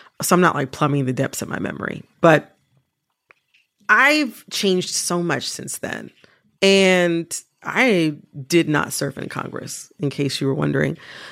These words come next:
You're just beginning on your new journey as a congressperson. How do you think Congress will change you?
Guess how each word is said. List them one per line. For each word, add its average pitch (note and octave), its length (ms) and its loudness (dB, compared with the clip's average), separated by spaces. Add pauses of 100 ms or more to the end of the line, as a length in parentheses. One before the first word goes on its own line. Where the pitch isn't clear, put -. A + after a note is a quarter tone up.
(140)
You're G#3 240 4
just A#3 300 2
beginning F#3+ 440 4
on D3 420 -2 (220)
your E3 200 2
new E3 220 2
journey D3 520 -2 (180)
as E3 280 2
a D3+ 80 0
congressperson. C#3+ 1160 -4 (380)
How - 280 2
do F4+ 180 2
you B3+ 180 2
think F3 520 -2
Congress E3+ 680 0 (160)
will D3+ 120 0
change D3+ 300 -2
you? C3 180 -2